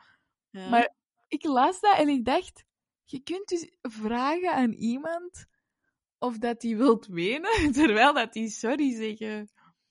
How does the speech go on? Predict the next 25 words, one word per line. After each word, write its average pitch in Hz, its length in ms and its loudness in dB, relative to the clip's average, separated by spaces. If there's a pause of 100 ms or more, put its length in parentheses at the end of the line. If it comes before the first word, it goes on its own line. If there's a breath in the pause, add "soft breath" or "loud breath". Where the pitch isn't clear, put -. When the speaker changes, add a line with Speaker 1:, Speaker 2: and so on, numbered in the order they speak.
Speaker 1:
In 214 200 -6
uw 233 240 -2
plaats. 190 680 -8
Speaker 2:
Ja, 311 600 0 (200 soft breath)
hoe 269 160 -10 (140)
prachtig 403 580 -2
is 294 300 -12
dat? 330 420 -6 (420 soft breath)
Speaker 1:
Maar 220 240 0
hoe 240 160 0
oprecht 220 480 -2
komt 226 280 -2
dat 202 160 -2
over? 233 580 -4 (300)
Speaker 2:
Ja, 208 220 -2
stel 233 240 0
dat 220 140 0
je 220 80 0
dan 208 220 2
zo'n 196 180 -2
S 190 140 -2
M 190 220 -2
S - 80 -10
krijgt 220 300 -6
van, 202 280 -4